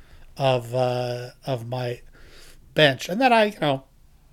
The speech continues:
moved the shelves that were there to the other part of the garage, and I, it, it was full of old milk crates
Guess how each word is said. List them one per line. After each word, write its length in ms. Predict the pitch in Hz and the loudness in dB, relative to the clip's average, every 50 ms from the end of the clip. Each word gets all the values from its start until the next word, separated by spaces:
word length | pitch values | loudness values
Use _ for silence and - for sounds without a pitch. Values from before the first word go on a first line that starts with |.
| _ _ _ _ _ _ _ _ - - - - - - _ _ _ - | _ _ _ _ _ _ _ _ -20 -20 -20 -20 -20 -20 _ _ _ -6
moved 380 | 139 139 143 147 156 151 - | 0 4 4 4 4 4 0
the 60 | - | -4
shelves 280 | 135 - - 147 139 123 | -2 0 0 0 0 0
that 80 | 135 135 | -4 -6
were 100 | 135 127 | -2 2
there 200 | 131 139 139 131 | 4 4 4 4
to 60 | 120 | 4
the 60 | 123 | 2
other 100 | 135 151 | 2 0
part 200 | 147 - 147 143 | 2 0 -2 -2
of 40 | 135 | -2
the 60 | 143 | -4
garage, 500 | 135 - 135 135 135 135 135 135 139 139 - - - - - - - - - - - - | -4 -4 -2 0 2 2 2 2 0 -2 -6 -14 -20 -20 -20 -20 -20 -20 -20 -20 -16 -8
and 120 | - 143 139 | -2 0 0
I, 40 | 139 - - | 0 0 -2
it, 140 | 156 156 - _ _ _ - 185 | -6 -6 -6 _ _ _ -12 -8
it 60 | 160 | -8
was 140 | 147 143 - | -6 -6 -8
full 340 | - - - 185 185 185 185 | -8 -4 -2 0 2 2 2
of 140 | 170 151 - | 0 0 0
old 240 | - 151 156 143 135 | 0 0 0 0 -2
milk 260 | 147 139 139 151 - | -2 -2 -2 -4 -6
crates 600 | - - 175 175 220 247 - - - - - - | -4 -2 -2 0 -2 -2 -6 -8 -10 -10 -12 -16